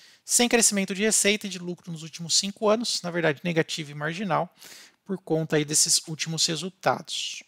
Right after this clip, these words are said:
Uma coisa interessante, o mercado não tá pesando muito na questão de, é, exposição pra jogar o preço pra baixo, tá?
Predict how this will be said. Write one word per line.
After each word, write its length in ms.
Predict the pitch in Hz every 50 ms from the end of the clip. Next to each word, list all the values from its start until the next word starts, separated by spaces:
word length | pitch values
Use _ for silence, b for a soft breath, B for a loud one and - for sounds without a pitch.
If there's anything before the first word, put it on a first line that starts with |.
| _
Uma 100 | 226 262
coisa 220 | - 285 285 254 262
interessante, 640 | 240 240 214 220 - - 220 180 156 - - - - -
o 60 | 220
mercado 360 | 226 233 220 - 196 190 190
não 140 | 196 202 208
tá 80 | - 214
pesando 480 | - - 233 226 196 196 196 196 214
muito 300 | 208 190 175 180 - 196
na 80 | 185 185
questão 520 | - 202 185 - - - 170 160 190 208
de, 600 | 190 147 143 165 202 220 226 247 214 175 151 135 b b b b b b b b b b
é, 260 | - 147 156 165 - -
exposição 1300 | 175 - - 196 196 180 180 - - - 175 170 175 185 196 202 208 208 202 190 170 147 139 135 - _ _ _
pra 220 | - 170 170 175
jogar 160 | 151 170 165 170
o 40 |
preço 240 | 165 - 175 - - -
pra 120 | - 196
baixo, 360 | 185 151 151 156 151 - - -
tá? 200 | - 180 202